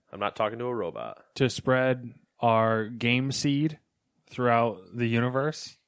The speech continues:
Speaker 1: I was, all right, yeah, sure, yeah.
Speaker 2: Um, through the ears of our listeners. And that seed is called Gamers Two
Speaker 1: All right, we got there. <laughs>
Speaker 2: podcast.
Speaker 1: I like it. I like it.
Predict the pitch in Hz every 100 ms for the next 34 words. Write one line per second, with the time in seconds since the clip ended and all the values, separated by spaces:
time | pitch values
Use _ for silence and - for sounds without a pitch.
0 | _ _ _ _ - 95 110 92 - _
1 | 87 95 98 104 117 101 - 113 107 107
2 | 104 101 104 - - - - - _ -
3 | 127 120 113 123 135 139 135 - - 120
4 | 127 123 135 - 107 90 - - - _
5 | _ _ _ _ _ _ - 110 110 113
6 | 107 - 131 135 127 117 - 113 107 104
7 | 98 - _ _ _ _ _ _ _ _
8 | - 120 123 123 120 - 135 120 92 _
9 | _ _ 92 95 92 82 107 123 120 -
10 | 110 107 - 160 131 127 120 101 95 -
11 | - _ _ _ _ _ _ _ _ _
12 | _ 98 101 117 139 - _ _ _ _
13 | - - _ - 98 82 -